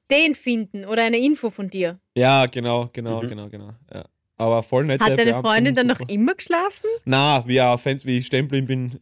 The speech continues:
Speaker 2: aber
Speaker 3: <laughs>
Speaker 2: also
Speaker 3: Ja, beim Stehenbleiben.
Speaker 1: Kannst du dich noch an die Geschichte erinnern, ähm, <laughs> wo der Paul erzählt hat, dass er, glaub ich, einmal mit einem Freund auf der Autobahn war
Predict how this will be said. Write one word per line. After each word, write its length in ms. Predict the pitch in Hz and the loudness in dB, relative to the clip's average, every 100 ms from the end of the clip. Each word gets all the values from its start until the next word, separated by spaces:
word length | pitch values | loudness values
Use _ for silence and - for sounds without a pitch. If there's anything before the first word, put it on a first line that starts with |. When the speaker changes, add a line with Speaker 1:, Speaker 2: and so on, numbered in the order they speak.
| - | -6
Speaker 2:
aber 460 | 113 117 120 120 123 | -2 0 0 0 -4
Speaker 3:
<laughs> 60 | - | -6
Speaker 2:
also 200 | - 131 | -4 2
Speaker 3:
Ja, 200 | 135 131 | 4 2
beim 220 | 131 120 | 0 -2
Stehenbleiben. 560 | - 120 113 113 107 104 _ | 0 0 2 0 0 -8 _
Speaker 1:
Kannst 400 | - 220 269 - | 0 0 0 -4
du 40 | 294 | -8
dich 200 | 294 277 | -6 -2
noch 180 | 262 233 | -2 -2
an 160 | 214 | -6
die 80 | 208 | -6
Geschichte 440 | 220 - 220 - | -6 -6 -8 0
erinnern, 500 | 247 254 254 262 294 370 _ _ _ _ _ - | 0 0 0 0 -2 -4 _ _ _ _ _ -2
ähm, 580 | 214 220 214 214 220 220 226 - _ _ - _ _ 320 | 2 2 0 -2 -4 -6 -10 -12 _ _ -20 _ _ 0
<laughs> 520 | - - - - - | 0 -4 -20 -16 -2
wo 120 | 208 | 0
der 120 | 220 | 2
Paul 420 | 220 - 196 202 277 | 0 2 4 4 2
erzählt 600 | 262 262 - 214 208 254 | 0 -4 -2 0 0 0
hat, 420 | 269 320 - _ _ _ - _ _ _ _ _ _ | 0 0 -10 _ _ _ -20 _ _ _ _ _ _
dass 300 | 208 202 220 | 2 2 2
er, 380 | 240 247 254 247 | 2 2 2 0
glaub 340 | - 208 202 | 0 0 2
ich, 120 | 240 262 | 0 2
einmal 220 | 262 254 | 2 4
mit 160 | 226 | 2
einem 160 | 202 196 | -2 -6
Freund 440 | - 180 190 226 262 | -8 -4 0 0 0
auf 100 | - | -2
der 180 | - | -4
Autobahn 480 | 185 185 226 214 226 | -4 -6 -4 -2 0
war 220 | 214 247 | 0 0